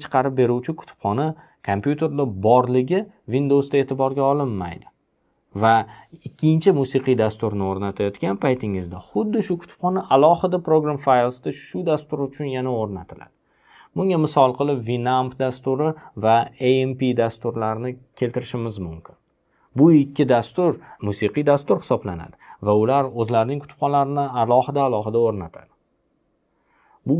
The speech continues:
juda katta kamchilikdir, chunki kutubxonalar soni ko'paygani sari kompyuterda joy ham kamayib boradi. Linux esa shu muammoning yechimini topdi. U qanday qiladi? Musiqiy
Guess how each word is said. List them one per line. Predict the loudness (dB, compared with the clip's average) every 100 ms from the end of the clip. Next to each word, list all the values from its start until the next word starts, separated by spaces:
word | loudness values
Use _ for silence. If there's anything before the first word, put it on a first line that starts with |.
| 0
juda | 0 0 -2
katta | -2 -2
kamchilikdir, | -2 -4 -4 -4 -4 -8 -10
chunki | -8 -8 -8
kutubxonalar | -10 -6 -4 0 0 0 -2
soni | -4 -4 -4
ko'paygani | 0 0 0 -2 -6
sari | -6 -6 -4 -4 -6 -12 _ -10
kompyuterda | -8 -6 -4 -4 -2 0
joy | 0 0
ham | -6 -8
kamayib | -6 -6 -6 -10
boradi. | -14 -16 -20 _ _ _ _ 0
Linux | 2 2 -2 -4
esa | -2 0 -2 -6 _ -8
shu | -2 -2
muammoning | -2 -4 -2 -2 -2 0
yechimini | -2 -2 -6 -6 -8
topdi. | -12 -16 -20 -20 _ _ _ _ _
U | -6 0
qanday | 0 2 0 -4
qiladi? | -12 -16 -20 _ _ _ -6 -4
Musiqiy | -4 -4 -4 -2